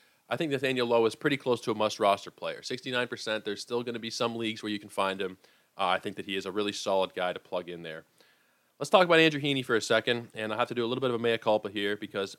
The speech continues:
Andrew Heaney has actually been really good these last few starts. I was not on board at all.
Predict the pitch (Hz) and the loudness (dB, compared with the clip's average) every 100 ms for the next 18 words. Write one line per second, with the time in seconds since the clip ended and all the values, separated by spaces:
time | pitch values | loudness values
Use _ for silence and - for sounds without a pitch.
0 | - 135 139 139 127 117 113 113 113 104 | -6 -6 -4 -4 -2 0 2 0 -2 -8
1 | 101 113 113 104 110 101 101 92 95 95 | -6 -4 -2 -2 -2 -4 -6 -4 -4 -4
2 | - 92 - 90 78 - 107 110 104 104 | -8 -12 -6 -4 -4 -4 -2 -2 -4 -6
3 | 101 104 101 98 95 95 92 - - 110 | -6 -6 -8 -10 -8 -6 -6 -10 -4 0
4 | 101 95 92 | 2 2 0